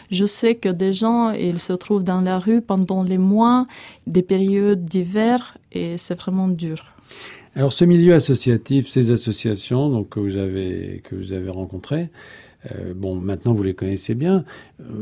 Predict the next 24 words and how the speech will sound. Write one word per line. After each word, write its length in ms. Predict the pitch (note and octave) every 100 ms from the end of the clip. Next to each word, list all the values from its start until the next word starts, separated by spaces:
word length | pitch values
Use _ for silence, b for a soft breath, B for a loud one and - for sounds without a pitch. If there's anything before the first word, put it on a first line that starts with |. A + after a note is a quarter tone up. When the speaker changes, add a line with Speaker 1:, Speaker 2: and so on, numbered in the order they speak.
| G#2+ G2+
Speaker 2:
vous 280 | A2+ B2 B2
avez, 560 | A#2+ B2 C#3 C3+ A#2+
euh, 580 | A2 G2+ G2+ G2+ G2 G2+ G2+ -
trouvé 320 | B2 A#2 C#3
des 220 | A#2+ G#2+
associations, 920 | A2+ - A2 - A2 - B2 A#2 G#2+
euh, 220 | G2 F#2+ F2 b b b _ A#2+
euh, 260 | G#2+ G#2 G2
qui 160 | -
se 160 | G#2 A#2
sont, 340 | G#2 B2 A#2 A2
euh, 720 | G#2 G#2+ A2+ A2+ A2+ A2 G#2+
occupés 360 | G#2 A2+ B2 A2+
de 100 | G#2+
vous 520 | G2+ G2+ G2+ F#2+ F#2+
loger, 540 | G2+ A2 C#3 G3 G3+
qui 160 | - G#2+
sont 160 | -
occupés 500 | A2 - G#2 - A#2
aussi 320 | A2 G2+ - A2
de 100 | G#2
vos 120 | G#2
papiers, 340 | A#2+ A#2+ G3
peut-être. 380 | G3 A#2 E3+ F3